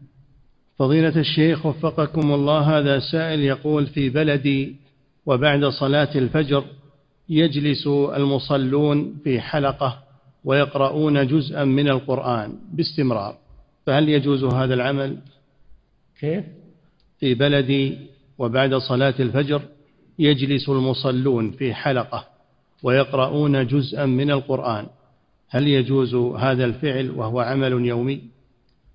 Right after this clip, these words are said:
Speaker 2: لا بأس به، من تدارس القرآن،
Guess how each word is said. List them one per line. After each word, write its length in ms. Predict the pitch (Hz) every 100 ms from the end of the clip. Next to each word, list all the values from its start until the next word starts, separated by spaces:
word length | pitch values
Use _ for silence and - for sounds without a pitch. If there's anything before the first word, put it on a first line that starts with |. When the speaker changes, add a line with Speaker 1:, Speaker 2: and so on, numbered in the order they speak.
| _
Speaker 2:
لا 220 | 147 233
بأس 320 | 143 139 131 165
به، 300 | 175 175 170 - - -
من 160 | 139 151
تدارس 540 | 175 175 160 147 147
القرآن، 540 | 143 151 143 151 147